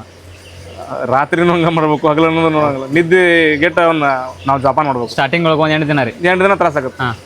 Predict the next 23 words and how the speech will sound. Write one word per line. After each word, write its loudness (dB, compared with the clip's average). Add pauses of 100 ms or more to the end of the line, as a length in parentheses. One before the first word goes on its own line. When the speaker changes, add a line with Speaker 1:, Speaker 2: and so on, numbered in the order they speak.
Speaker 1:
ಆಮೇಲೆ 2
ಏನಿಲ್ಲ, -2 (840)
ಕಂಟಿನ್ಯೂ 0 (840)
ಇದು 0
ಆಗತ್ತೆ, 2
ದೊಡ್ಡ 2
ಆಗತ್ತೆ -2
ಬರ್ತಾವ. 0 (360)
ಅವಾಗ 4
ಹೀಟ್ 2
ಬೇಕು 2
ಅವಾಗ. 0 (400)
Speaker 2:
ಓಕೆ, -8
ಓಕೆ. -12
Speaker 1:
ಆಮೇಲೆ 2
ಎಂಟು 0
ದಿನ 2
ಆದ್ಮೇಲೆ 2
ಮತ್ತೆ 0
ಕ-, -8 (280)
ನ-, -6 (880)
ನಾರ್ಮಲ್, 0
ಆ, -4